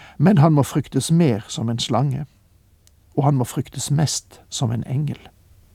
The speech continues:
Og det er her han fører de fleste mennesker i fellen i dag.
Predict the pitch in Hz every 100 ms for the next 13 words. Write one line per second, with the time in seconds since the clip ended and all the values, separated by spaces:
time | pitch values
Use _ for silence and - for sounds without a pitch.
0 | _ _ _ _ _ _ _ _ _ _
1 | - 127 156 - 226 190 117 - _ -
2 | 139 - 147 151 131 - 135 131 147 131
3 | 135 - - 101 - 104 123 - - _
4 | _ _ - 156 202